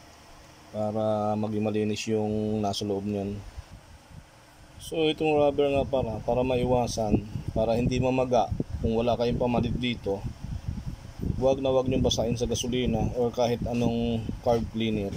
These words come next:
kasi pag namaga ito, hindi mo na may papasok to. So, ingatan nyo na lang na hindi mabasa, itabi nyo na kaagad para pagkabit nyo, yun pa rin ang forma niya. Pag nabasa to ng, ng gasolina, mamamaga, lalaki.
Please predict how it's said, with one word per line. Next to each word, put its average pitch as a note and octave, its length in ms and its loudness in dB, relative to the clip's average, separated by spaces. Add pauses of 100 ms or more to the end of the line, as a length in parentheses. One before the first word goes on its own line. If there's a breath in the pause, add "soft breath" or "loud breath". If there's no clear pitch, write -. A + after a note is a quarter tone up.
kasi A2+ 240 -4
pag A2 240 -4
namaga A#2 320 0
ito, G2+ 320 -4 (1400)
hindi B2 240 -2
mo B2+ 160 2
na A#2+ 80 0
may A#2 160 2
papasok A2+ 640 0
to. A2+ 160 0
So, A#2+ 180 -2 (300)
ingatan A#2+ 480 0
nyo B2 80 2
na A#2+ 160 0
lang A2 80 -2
na G#2+ 160 -2
hindi A2 160 -2
mabasa, A2+ 480 0 (560)
itabi A#2 320 -2
nyo A#2 80 2
na A#2 160 0
kaagad A2 480 0
para G#2 400 0
pagkabit G#2+ 480 -4
nyo, G2 240 -6
yun B2 240 -2
pa C3 80 2
rin C3 160 2
ang A#2 160 -2
forma A2 240 -2
niya. G#2+ 240 -4 (640)
Pag A#2 160 -2
nabasa C#3 400 2
to D3 80 0
ng, C3+ 480 0
ng B2+ 160 -2
gasolina, B2 400 0
mamamaga, A#2 560 2
lalaki. A2 560 0